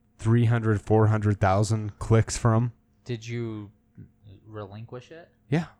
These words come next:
Speaker 1: I let her have it. I wanted them to take it. I, I reached out to the, uh, director of social media, or, uh, director of marketing, and said, "Please take this from me. I don't wanna get sued." Then I start getting messages saying, "You're gonna get sued if you don't give it to us."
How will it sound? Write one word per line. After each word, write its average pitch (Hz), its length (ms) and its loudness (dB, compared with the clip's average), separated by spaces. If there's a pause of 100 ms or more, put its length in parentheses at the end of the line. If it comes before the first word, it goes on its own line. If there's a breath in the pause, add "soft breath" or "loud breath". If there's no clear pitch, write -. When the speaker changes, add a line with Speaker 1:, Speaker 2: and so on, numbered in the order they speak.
Speaker 1:
I 123 80 -4
let 131 160 -2
her 120 60 0
have 107 200 0
it. 107 120 -4 (720)
I - 80 4
wanted 151 420 4
them 131 160 2
to 107 80 0
take 175 320 2
it. - 160 -6 (880)
I, 151 220 2 (140)
I 143 100 0
reached 170 320 0
out 123 160 0
to 123 100 -4
the, 110 380 -2
uh, 110 200 -4
director 117 560 4
of 104 320 2 (140)
social 131 440 4
media, 123 360 2
or, 117 240 4 (260)
uh, 120 160 0
director 120 400 0
of 107 80 -2
marketing, 110 500 2
and 101 100 -6
said, 104 240 -2
"Please 165 340 0
take 202 240 2
this 107 140 4
from 92 240 -2
me. 95 180 -4
I 117 120 0
don't 120 120 2
wanna 117 140 0
get 101 180 -4
sued." 104 460 4 (840 soft breath)
Then 143 140 -2
I 160 80 -2
start 135 300 2
getting 123 200 2
messages 120 460 2
saying, 110 240 0
"You're 117 120 4
gonna 117 200 2
get 98 160 -2
sued 156 280 4
if 101 120 -2
you 110 60 4
don't 104 180 0
give 143 160 0
it 104 140 -4
to 95 160 2
us." - 260 -4